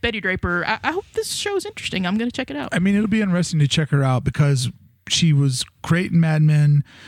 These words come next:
Speaker 2: uh, fantastic cameo in, um, Love Actually as the, the bar with the unimaginable crew of hottest chicks ever when the,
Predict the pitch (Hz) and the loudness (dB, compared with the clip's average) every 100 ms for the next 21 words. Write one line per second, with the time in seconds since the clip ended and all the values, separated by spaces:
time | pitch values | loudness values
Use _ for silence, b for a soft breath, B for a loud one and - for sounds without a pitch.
0 | B - 127 123 120 - 175 156 - 170 | B -4 2 4 2 0 -2 0 0 0
1 | - - - 165 160 160 151 147 143 - | -2 0 2 2 2 2 2 2 0 0
2 | 139 135 127 - 127 123 117 120 113 - | 2 2 0 2 2 4 2 0 -4 -10
3 | - - 147 143 147 147 - 151 151 151 | -12 -2 2 2 2 0 0 0 0 -2
4 | - _ - 143 127 127 131 123 135 120 | -4 _ 0 2 2 2 2 2 0 0
5 | 143 139 139 135 - 147 - 147 147 143 | 2 2 2 2 2 0 2 2 2 2
6 | 143 135 147 135 131 - 151 147 139 113 | 2 2 2 2 0 2 2 2 0 0
7 | - 147 151 - 160 139 - 151 139 147 | 0 2 0 0 -2 -2 0 0 2 2
8 | 143 139 127 120 | 2 4 4 4